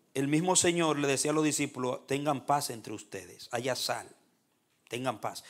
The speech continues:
Y cuando, en, en el Sermón del Monte habla del que quiera ponerte a pleito, ¿cómo tú tienes que hacer con el que te quiere poner a pleito? No, no, no permita que te lleve al terreno del pleito.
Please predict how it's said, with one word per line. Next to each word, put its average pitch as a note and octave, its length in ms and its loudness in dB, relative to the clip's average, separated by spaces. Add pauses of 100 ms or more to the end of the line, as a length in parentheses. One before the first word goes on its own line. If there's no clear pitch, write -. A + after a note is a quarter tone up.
(200)
Y B2+ 80 -6
cuando, C#3 260 2
en, D3 220 0
en C#3 160 0
el C3+ 100 2
Sermón C3+ 320 0
del E3+ 160 0
Monte D#3 380 0
habla C#3+ 420 2 (320)
del B2 220 -2
que B2+ 140 -2
quiera D3+ 240 2
ponerte D3 380 -2
a B2+ 100 -4
pleito, B2 440 -2
¿cómo C#3+ 220 -6
tú C#3 100 -8
tienes C#3 260 -8
que - 80 -8
hacer B2+ 240 -6
con A#2 120 -6
el A2 80 -6
que G2+ 120 -12
te G#2+ 120 -12
quiere A#2+ 200 -6
poner A2+ 260 -10
a A2 100 -12
pleito? - 400 -16 (1900)
No, G2 220 -14 (100)
no, G#2 140 -12
no G2 180 -12
permita D3 440 -4
que F3 80 -4
te E3+ 140 -6
lleve E3 160 -4
al F3+ 100 -6
terreno D#3+ 320 -4
del D#3+ 140 -2
pleito. - 480 -8